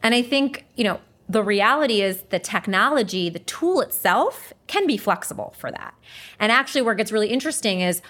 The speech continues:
our ability to understand what kind of content you're trying to create, what your end goal is, and then how do we actually use A I to recommend different ways to cr-, to optimize that video content. So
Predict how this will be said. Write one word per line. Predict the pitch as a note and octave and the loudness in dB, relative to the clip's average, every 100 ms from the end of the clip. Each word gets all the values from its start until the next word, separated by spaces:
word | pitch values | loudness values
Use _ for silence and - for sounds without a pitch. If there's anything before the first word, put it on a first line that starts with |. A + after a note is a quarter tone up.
| - _ | -20 _
our | G#3 A#3+ A#3+ | 2 4 4
ability | G3 G3 G3 G3+ | 2 2 2 2
to | - | 0
understand | G3 F3+ - - F#3 G#3+ | -2 -2 -4 -2 0 2
what | G#3+ | 0
kind | - F3 | -2 -4
of | E3+ | -2
content | E3 F3 G3+ F#3+ | 0 -2 -2 -6
you're | E3+ | -6
trying | - E3+ | -4 -4
to | E3+ | -6
create, | - G3+ F#3+ | -2 -2 0
what | F#3 | 0
your | F3+ | 0
end | F3 F3+ F3+ | 0 0 0
goal | E3+ E3 G#3+ | 0 0 2
is, | C4+ D4+ D4+ - - - | 0 -2 -6 -16 -20 -6
and | G#3+ A3+ | 0 0
then | |
how | G#3+ B3 | 2 0
do | A#3 | 0
we | G#3 A3 | 2 0
actually | - F3 - G3 | 2 0 0 -4
use | E3+ F#3 G#3 G#3+ | -2 0 0 0
A | F#3 F3 | 0 2
I | G#3+ F#3 D#3 D#3+ E3 - - - | 4 4 4 4 0 -6 -20 -8
to | - A#3 G#3 G#3 - - | -2 2 2 0 -4 -14
recommend | - G#3+ A3+ B3 A3+ C#4 F3 D#3 | -2 0 2 2 4 2 0 -4
different | F3 F#3 F#3 - | -4 -2 -2 -4
ways | F3+ F#3+ F#3+ F#3+ F#3+ | -4 0 2 0 -2
to | - | -6
cr-, | - | -10
to | - - | -10 -2
optimize | - E3+ - D#3 D3+ | 0 0 -2 -2 -2
that | D#3 - | -2 -4
video | E3+ D3+ D3+ | -2 -2 -2
content. | - C#3+ D#3+ D3 | -2 -4 -4 -6
So | - G#3 F3+ F3 F3 | -2 0 2 2 -2